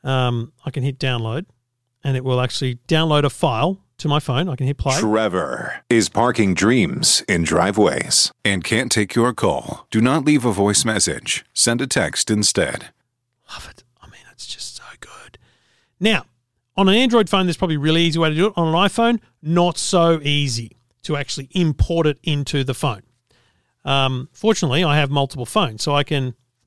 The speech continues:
Speaker 1: essentially put it on another phone. So you might, uh, AirDrop it to your wife's phone, and then you could play it on, on loud while you're recording your greeting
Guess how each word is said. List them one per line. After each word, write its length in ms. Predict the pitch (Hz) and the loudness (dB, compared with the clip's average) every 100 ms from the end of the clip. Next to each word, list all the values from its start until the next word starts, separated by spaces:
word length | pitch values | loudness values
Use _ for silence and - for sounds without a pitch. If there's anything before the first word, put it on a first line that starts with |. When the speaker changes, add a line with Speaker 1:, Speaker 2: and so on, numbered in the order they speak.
| _ | _
Speaker 1:
essentially 480 | - 160 127 131 120 _ _ _ | -6 -4 -2 -4 -6 _ _ _
put 180 | - 175 | -2 0
it 60 | 147 | 0
on 120 | 139 | 0
another 240 | 127 135 | 0 -2
phone. 220 | 147 117 | -4 -6
So 140 | 110 165 | -2 -2
you 200 | 170 190 | 0 0
might, 200 | 220 185 - | 0 -2 -4
uh, 60 | 165 | -2
AirDrop 380 | 180 202 196 | 0 2 0
it 80 | - | 0
to 80 | 165 | -4
your 100 | 135 | -2
wife's 320 | 123 131 - | 0 -2 -2
phone, 300 | - 120 214 - _ _ _ _ _ - | -6 -6 -6 -10 _ _ _ _ _ -2
and 180 | 160 | 0
then 240 | 160 160 156 | 2 2 0
you 80 | 151 | -2
could 160 | 151 | -2
play 340 | - 180 202 190 | 0 2 2 2
it 60 | |
on, 300 | 170 147 131 - _ _ | 2 0 -4 -10 _ _
on 280 | 147 135 127 _ _ | -4 -4 -6 _ _
loud 460 | 139 160 113 180 - _ _ _ _ _ - | -2 -2 -2 -4 -8 _ _ _ _ _ -6
while 260 | 147 151 | 0 2
you're 140 | 151 139 | 2 0
recording 480 | 131 - 147 143 139 | -2 -2 0 0 0
your 100 | 127 | -2
greeting 440 | 127 123 123 127 | -2 -2 -2 -6